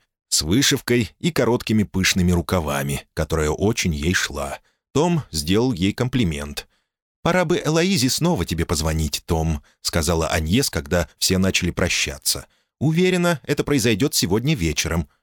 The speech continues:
«В самом деле?» — улыбнулся Том. «Я не стал бы ручаться за это головой».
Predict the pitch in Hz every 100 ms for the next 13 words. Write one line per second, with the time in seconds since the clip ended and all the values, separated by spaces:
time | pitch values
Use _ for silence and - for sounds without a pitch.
0 | _ _ _ _ - 85 80 80 82 131
1 | 151 - _ _ - 92 82 82 76 -
2 | 76 76 73 62 - _ _ _ 69 85
3 | 139 - 131 135 143 - 117 - 82 92
4 | 87 78 87 90 73 71 67